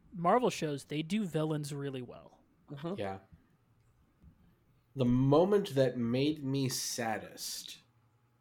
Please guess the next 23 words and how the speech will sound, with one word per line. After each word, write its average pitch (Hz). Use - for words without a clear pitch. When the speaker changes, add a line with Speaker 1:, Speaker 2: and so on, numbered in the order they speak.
Speaker 3:
was 123
when 120
he 123
comes 131
home 156
after 139
getting 123
beaten 117
up 98
and 104
his 104
mom 110
is 95
being 101
a 110
mother 123
to 95
him 92
and 101
gets 104
him 110
some 120
cake. -